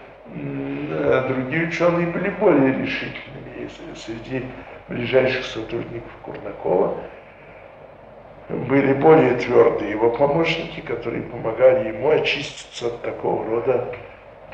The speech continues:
э, конечно, м,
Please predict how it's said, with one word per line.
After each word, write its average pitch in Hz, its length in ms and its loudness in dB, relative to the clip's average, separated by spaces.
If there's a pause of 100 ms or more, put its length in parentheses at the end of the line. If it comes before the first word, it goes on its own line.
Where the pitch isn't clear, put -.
(160)
э, 98 800 -2 (280)
конечно, - 440 -10 (880)
м, - 260 -16